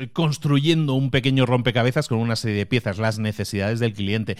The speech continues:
el nicho de mercado, ¿no? Las personas a las que estamos, eh, buscando ayudar o satisfacer una necesidad y en qué momento en el tiempo va a ser. Pero claro,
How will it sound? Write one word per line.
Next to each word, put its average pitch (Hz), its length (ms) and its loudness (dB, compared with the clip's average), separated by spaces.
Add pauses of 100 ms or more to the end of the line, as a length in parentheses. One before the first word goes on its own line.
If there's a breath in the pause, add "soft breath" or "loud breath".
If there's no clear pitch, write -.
(200 loud breath)
el 117 240 0
nicho 156 300 2
de 139 100 4
mercado, 123 540 2
¿no? 135 160 0
Las 110 180 0
personas 139 520 -6
a 127 40 0
las 117 160 -4
que - 80 -12
estamos, 127 440 -4
eh, 80 420 -6
buscando 127 640 -2
ayudar 101 520 -2
o 113 100 -8
satisfacer 110 500 -4
una 107 180 -4
necesidad 139 480 2 (240 loud breath)
y 147 200 4
en 135 120 2
qué 151 160 4
momento 123 420 0
en 90 60 -4
el 87 140 -6
tiempo 95 320 -4
va 90 100 -6
a 104 60 -4
ser. 160 260 0 (380 loud breath)
Pero 180 180 2
claro, 214 300 0